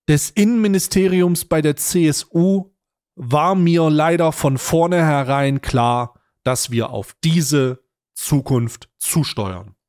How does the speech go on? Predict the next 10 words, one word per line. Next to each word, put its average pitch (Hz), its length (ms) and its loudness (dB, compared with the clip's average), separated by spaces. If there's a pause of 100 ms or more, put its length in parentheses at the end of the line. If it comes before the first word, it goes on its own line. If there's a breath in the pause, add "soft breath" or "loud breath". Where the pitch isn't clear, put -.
Das 156 220 -2
hier 226 360 0 (120)
ist - 420 -2 (220)
klar 208 440 2
gewesen 131 480 -2 (180)
mit 185 580 0 (240)
der 175 160 2
Ernennung 247 600 0 (200)
des 175 140 0
Innenministers 240 920 0